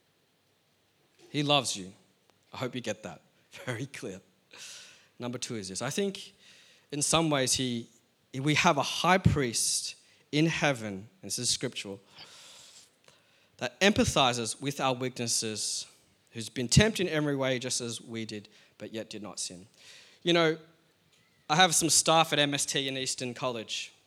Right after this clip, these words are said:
and I hired someone new at the start of this year. True story. I prayed. My boss was putting a little bit of pressure on me to hire someone.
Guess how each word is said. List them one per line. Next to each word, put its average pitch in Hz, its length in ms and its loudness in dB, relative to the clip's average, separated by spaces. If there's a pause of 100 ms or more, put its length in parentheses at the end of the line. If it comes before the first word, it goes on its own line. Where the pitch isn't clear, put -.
(920)
and 117 340 -4 (1400)
I 135 100 0
hired 180 340 6
someone 147 320 2
new 139 160 0
at 127 80 -10
the 127 40 -8
start 135 220 0
of 135 60 -4
this 127 240 -2
year. 98 180 -10 (180)
True 185 200 0
story. 98 400 -6
I 135 80 -2
prayed. 180 440 4 (600)
My 117 120 -6
boss 147 360 2
was 131 400 -6 (600)
putting 196 160 -6
a - 20 -2
little 240 160 -4
bit 214 80 2
of 190 60 -6
pressure 190 300 0
on 160 60 2
me 160 140 2
to 139 320 -2
hire 156 380 4
someone. 156 480 -2